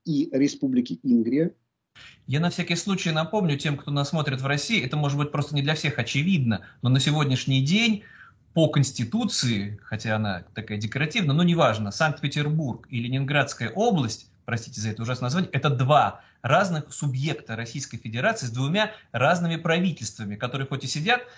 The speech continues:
Speaker 2: на одной площади напротив друг друга, но формально это действительно два разных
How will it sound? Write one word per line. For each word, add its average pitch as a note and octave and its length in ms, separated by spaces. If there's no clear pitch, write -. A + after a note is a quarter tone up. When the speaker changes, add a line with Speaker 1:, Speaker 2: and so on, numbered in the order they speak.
Speaker 2:
на C3+ 140
одной C#3 260
площади B2 420
напротив B2 400
друг B2 200
друга, F#3 240
но B2+ 80
формально D#3 440
это B2+ 280
действительно D3 500
два B2 340
разных C3+ 400